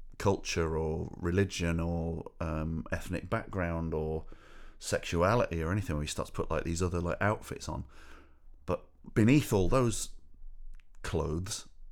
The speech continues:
which literally are clothes, there is, yeah, there is this kind of, like,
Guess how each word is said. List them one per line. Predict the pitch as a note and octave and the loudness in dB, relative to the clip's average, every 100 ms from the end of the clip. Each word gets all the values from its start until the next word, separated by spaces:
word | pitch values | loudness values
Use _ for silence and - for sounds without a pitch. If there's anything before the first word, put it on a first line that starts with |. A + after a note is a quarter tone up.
| - | -6
which | F#2+ - F2+ | -6 -4 0
literally | F2+ - D#2 D2 | -2 -2 -4 -4
are | |
clothes, | - D#2 D2+ F2 - - - - - - - - - - - - | -4 -2 -2 -4 -10 -14 -12 -12 -14 -16 -16 -14 -14 -14 -18 -4
there | G2+ F#2 F2+ | 2 4 4
is, | F2 - - - - - - | 2 -2 -8 -14 -20 -20 -8
yeah, | G#2 G2+ F2 | -4 -2 -2
there | F2 F2+ | -2 0
is | E2+ | 0
this | - E2 | -4 -6
kind | - F2 E2+ | -2 0 0
of, | |
like, | E2 E2 - - | 0 -2 -4 -10